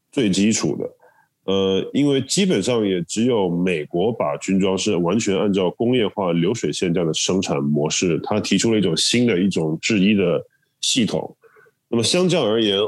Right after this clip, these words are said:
欧洲的一些军装在二战的时候，其实还有很多的一些裁缝的影子。呃，我们就如果拿英国跟美国来比较的话，同样是双排扣的海军皮 coat，那么美国这边的就是公发版，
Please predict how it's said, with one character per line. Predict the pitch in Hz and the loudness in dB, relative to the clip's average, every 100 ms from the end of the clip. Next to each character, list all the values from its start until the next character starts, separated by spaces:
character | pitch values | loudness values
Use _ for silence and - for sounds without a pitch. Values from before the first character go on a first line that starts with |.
| - | -2
欧 | 143 156 | 0 0
洲 | 147 147 143 | 0 0 0
的 | 110 | 0
一 | 92 104 | 0 -2
些 | - 104 98 | -2 -2 -2
军 | 101 101 | -2 0
装 | 104 101 | 0 0
在 | 104 | 0
二 | 107 135 | -2 0
战 | 104 104 | 0 0
的 | 90 | -2
时 | - | -4
候， | 90 92 | -4 -2
其 | 85 87 | 0 -2
实 | 98 | -2
还 | - | 0
有 | 92 | -2
很 | 98 80 78 | 0 0 0
多 | 95 | 2
的 | 92 85 80 - | 2 2 0 0
一 | - | -2
些 | - 87 | -2 -2
裁 | 87 - 98 | -2 -2 -2
缝 | - 85 | 0 0
的 | 90 | 0
影 | 85 - | 0 -2
子。 | - - - - _ _ - | -6 -12 -12 -20 _ _ -4
呃， | 101 101 101 95 - | 0 2 0 -2 -2
我 | 95 | 0
们 | 110 117 | 2 2
就 | 135 123 | 2 2
如 | 110 139 | 2 2
果 | 135 | 2
拿 | 104 110 | 2 2
英 | 143 165 | 2 2
国 | 107 | 2
跟 | 107 123 | 2 0
美 | 101 | -2
国 | - 87 | -2 -2
来 | 95 82 92 | 0 0 -2
比 | 82 | -6
较 | 73 95 | -2 -2
的 | 82 | -2
话， | 95 85 65 - | -2 -4 -4 -4
同 | - | -2
样 | 113 | 0
是 | 107 107 | 0 0
双 | - 135 139 | 0 0 2
排 | 90 | 0
扣 | 90 - 95 | 0 0 0
的 | 82 | -2
海 | - 80 76 | -4 -4 -2
军 | 98 104 | 0 0
皮 | - 92 | 0 0
coat， | - 76 - - _ _ _ | 0 -2 -2 -10 _ _ _
那 | 104 | 0
么 | 101 98 92 90 | 2 2 2 2
美 | 95 82 | 2 2
国 | 80 104 | 2 0
这 | 139 | 2
边 | 117 117 110 | 2 2 2
的 | 92 | 0
就 | 85 98 | 0 -2
是 | - 92 85 | 0 -2 -2
公 | - 117 | -2 -2
发 | 123 113 | -2 -4
版， | 110 | -4